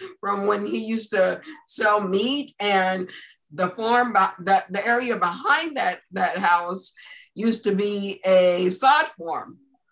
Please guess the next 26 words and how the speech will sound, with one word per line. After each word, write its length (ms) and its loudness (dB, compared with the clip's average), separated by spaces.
before 300 0
you 180 -2
get 300 0
to 140 0
the 140 -6
Connecticut 600 -2
River. 540 0
And 760 2
I 140 4
just, 280 -4
I 420 2
passed 380 0
by 160 2
that 160 2
house 380 0
now, 680 2
and 320 0
the 60 4
house 360 2
is 140 -10
listed 500 -4
in, 480 -4
on 220 0
Wikipedia, 840 -2
um, 380 4
uh, 240 4